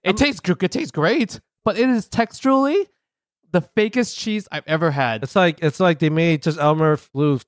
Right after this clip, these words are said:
Speaker 2: taste like cheese. I don't know how they did it.
Speaker 1: It's thick and it's like,
Speaker 2: Mm-hmm.
Speaker 1: it has the pole texture, right? So that's the
Speaker 2: Yeah.
Speaker 1: big thing that's going for. It's going
Speaker 2: Yeah.
Speaker 1: for less actual flavor
Speaker 2: Yeah.
Speaker 1: and more just the cheese poleness
Speaker 2: Yeah,
Speaker 1: texture.
Speaker 2: it ha-, it has, like, a very tendon,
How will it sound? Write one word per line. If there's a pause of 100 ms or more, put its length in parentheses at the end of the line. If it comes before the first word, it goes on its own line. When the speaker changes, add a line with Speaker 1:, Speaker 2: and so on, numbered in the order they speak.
(100)
Speaker 2:
taste
like
cheese. (340)
I
don't
know
how
they
did
it.
Speaker 1:
It's (140)
thick
and
it's
like, (380)
Speaker 2:
Mm-hmm. (100)
Speaker 1:
it
has
the
pole
texture,
right?
So
that's
the
Speaker 2:
Yeah.
Speaker 1:
big
thing
that's
going
for.
It's
going
Speaker 2:
Yeah.
Speaker 1:
for
less
actual (140)
flavor
Speaker 2:
Yeah.
Speaker 1:
and
more
just
the (280)
cheese
poleness
Speaker 2:
Yeah,
Speaker 1:
texture.
Speaker 2:
it
ha-,
it
has,
like,
a
very
tendon,